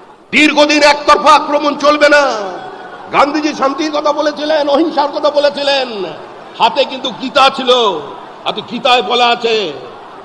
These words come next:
যে, "সর্বধর্ম পরিত্যাজ্যং মামেকং শরণং মশি, অহং তং সর্ব পাপেভ্যো মোক্ষয়িষ্যামি মা শুচ।" সমস্ত ভুলে যাও, এখন যুদ্ধ করো, প্রয়োজনে যুদ্ধ হবে। যে ভাষা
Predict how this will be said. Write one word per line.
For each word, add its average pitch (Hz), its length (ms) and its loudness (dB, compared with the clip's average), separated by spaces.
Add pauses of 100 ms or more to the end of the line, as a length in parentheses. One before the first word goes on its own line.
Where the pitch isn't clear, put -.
যে, 170 160 -4
"সর্বধর্ম 240 540 0 (260)
পরিত্যাজ্যং 254 680 -4
মামেকং 254 800 -2
শরণং 220 380 -4
মশি, 202 420 -6 (360)
অহং 294 360 0
তং 262 260 0
সর্ব 220 280 -2
পাপেভ্যো 202 580 -2
মোক্ষয়িষ্যামি 190 680 -4
মা 170 240 -6
শুচ।" 151 200 -14 (720)
সমস্ত 320 420 2
ভুলে 311 220 2
যাও, 254 580 2 (260)
এখন 220 300 -8
যুদ্ধ - 240 -4
করো, 185 420 -2 (580)
প্রয়োজনে 208 400 2 (100)
যুদ্ধ 196 400 -4
হবে। 208 340 2 (600)
যে 233 140 2
ভাষা 226 420 -2